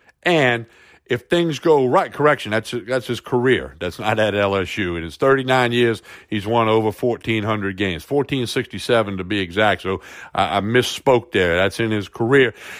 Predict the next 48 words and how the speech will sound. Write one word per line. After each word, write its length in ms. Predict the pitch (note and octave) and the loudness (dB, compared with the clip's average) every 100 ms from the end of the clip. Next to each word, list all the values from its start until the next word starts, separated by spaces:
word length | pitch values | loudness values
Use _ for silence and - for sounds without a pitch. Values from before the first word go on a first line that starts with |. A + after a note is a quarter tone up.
| - | -4
So 140 | - | 2
if 80 | F3+ | 4
L 160 | C4 A3+ | 4 0
S 120 | - | -2
U 100 | C4 | 0
can 160 | G#3 G3 | 2 4
win 160 | F#3 | 2
thirty-three 540 | D3+ G#3+ G3 F3+ E3+ C#3+ | 2 0 0 -4 -6 -4
games 360 | F#3+ A3+ D#3+ | -2 -2 -4
this 260 | C3+ C3 - | -2 -2 0
year, 160 | D#3 | 0
which, 320 | F#3+ D#4+ F4 C#4 | 2 0 0 0
uh, 200 | D#4 D#4+ | 2 4
they, 220 | D#4 C#4 G#3+ | 2 0 -4
you 160 | B3+ | -10
think 280 | - C#4 C4 | -2 -2 0
they 160 | B3 G#3+ | 0 0
could 400 | - G3+ A#3+ B3+ | 0 4 4 4
because 300 | A#3 A3 G3 | 2 2 2
the 80 | |
pitching's 480 | G#3 - A3 - G#3 | 0 0 0 -2 -10
supposed 300 | - G3 F#3+ | -6 -4 -4
to 80 | F#3+ | -6
be 100 | F#3 | -4
really 300 | F3+ F#3 F3 | -2 0 -2
solid, 480 | - E3 E3 E3 D#3+ | -4 -2 0 0 0
lots 280 | D#3+ D#3 D#3+ | -2 -2 -4
of 80 | |
arms, 440 | C#3+ D3+ D3 D3 B2+ | -2 0 0 0 -4
got 160 | C3 | -8
some 160 | - A#2+ | -8 -10
great 340 | B2+ D3 B2+ | -4 -4 -2
hitters, 400 | D3+ C#3 C#3+ C3+ - - _ | 0 0 0 -4 -10 -20 _
some 240 | - A2 | -10 -4
new 180 | D3 D#3 | 0 2
guys, 440 | C#3 C#3 C3+ C3+ | 4 4 4 2
some 180 | - G2+ | -4 -6
young 260 | G#2 D3 C#3 | -2 0 0
guys. 380 | C#3 C3+ C3 - - - - _ | 2 2 0 -4 -20 -20 -20 _
If 160 | A#2 - | -4 2
they 140 | C3 | 0
do, 180 | C3 C#3+ | 2 0
he 160 | B2 B2+ | 2 0
would 160 | B2 | 0
achieve 400 | A2+ - C3 A#2 - | -2 -2 -2 -4 2
fifteen 560 | E3+ - - D#3 C#3 A2+ | 2 2 -6 -6 -6 -4
hundred 500 | D3 C3+ A#2 G2+ F#2 | -4 -4 -4 -6 -4
wins 560 | C#3+ C3 G#2+ G2+ - | -2 -2 -2 -6 -12